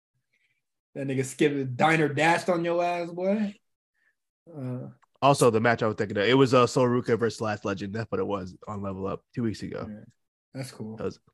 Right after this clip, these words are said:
Speaker 2: it was a decent match. But, uh, yeah. Um,
Speaker 1: Tyler Bate
Speaker 2: I'm happy.
Speaker 1: calls out Waller. Oh, what were you gonna say?
Speaker 2: No, um, turn that up. That's what I was
Speaker 1: Oh.
Speaker 2: gonna say.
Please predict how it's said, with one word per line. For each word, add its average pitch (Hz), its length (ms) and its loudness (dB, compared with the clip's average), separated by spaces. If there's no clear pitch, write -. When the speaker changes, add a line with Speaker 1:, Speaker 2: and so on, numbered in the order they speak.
Speaker 2:
it - 40 -12
was 104 60 -6
a 92 40 -10
decent 95 240 -10
match. 64 200 -10
But, 127 100 0
uh, 123 40 2
yeah. 110 240 4
Um, 107 440 -4
Speaker 1:
Tyler 147 280 2
Bate 147 200 4
Speaker 2:
I'm 147 40 4
happy. 156 240 6
Speaker 1:
calls 135 180 -8
out 135 140 0
Waller. 139 460 -4
Oh, 113 260 -12
what 127 120 -4
were 127 60 0
you 135 60 0
gonna 139 120 -2
say? 147 160 -4
Speaker 2:
No, 285 120 8
um, 104 360 4
turn 170 140 8
that 196 140 10
up. 202 280 8
That's 151 120 2
what 151 60 8
I - 40 8
was 135 60 8
Speaker 1:
Oh. - 20 4
Speaker 2:
gonna 127 100 4
say. 156 80 -16